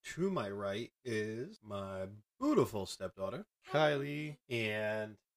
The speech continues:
Speaker 1: we're gonna talk a little bit more about Aladdin. Um, first, I wanna talk about, we, we went on Sunday. So the cast is a little bit different from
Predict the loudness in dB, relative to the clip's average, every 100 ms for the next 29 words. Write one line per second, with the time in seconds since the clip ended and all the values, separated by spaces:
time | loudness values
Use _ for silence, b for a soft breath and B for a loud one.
0 | -2 2 4 8 8 8 _ -20 _ 4
1 | 6 8 8 10 10 10 10 10 8 6
2 | 0 -10 6 10 12 10 6 6 6 8
3 | 8 8 6 2 -2 4 4 10 12 12
4 | 12 6 2 6 8 10 12 10 8 2
5 | -4 0 2 6 8 10 10 8 6 -6
6 | _ 2 12 12 12 8 8 8 6 8
7 | 8 8 6 4 0 -2 -4